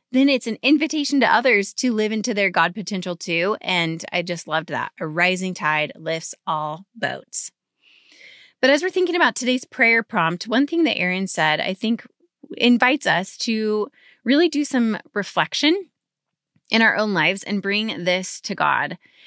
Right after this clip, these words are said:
Aaron said, "What you're going through impacts more than just you."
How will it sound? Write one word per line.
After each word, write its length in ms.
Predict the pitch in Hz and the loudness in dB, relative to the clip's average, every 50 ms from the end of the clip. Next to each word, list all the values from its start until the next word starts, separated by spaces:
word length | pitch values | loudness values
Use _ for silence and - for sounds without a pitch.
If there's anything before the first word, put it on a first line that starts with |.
| - - - | -20 -4 0
Aaron 240 | 226 240 247 254 233 | 2 4 4 4 4
said, 260 | - 233 202 190 180 | 4 2 2 2 2
"What 220 | 175 190 196 - | 0 -2 -2 0
you're 160 | 233 269 277 226 | 0 -2 -2 -2
going 340 | 202 208 180 180 185 196 | 0 0 0 0 0 -2
through 260 | 190 - 175 175 170 - | -6 -6 -6 -6 -6 -6
impacts 540 | - 180 180 - - 208 208 - - - | -6 -6 -6 -4 -2 -2 -2 -2 -4 -6
more 220 | 190 175 170 170 175 | -4 -4 -4 -4 -2
than 180 | 175 165 160 | -4 -4 -4
just 300 | 147 156 147 - - - | -4 -6 -8 -8 -8 -8
you." 400 | 143 143 143 143 131 117 127 170 | -6 -6 -4 -4 -4 -6 -6 -10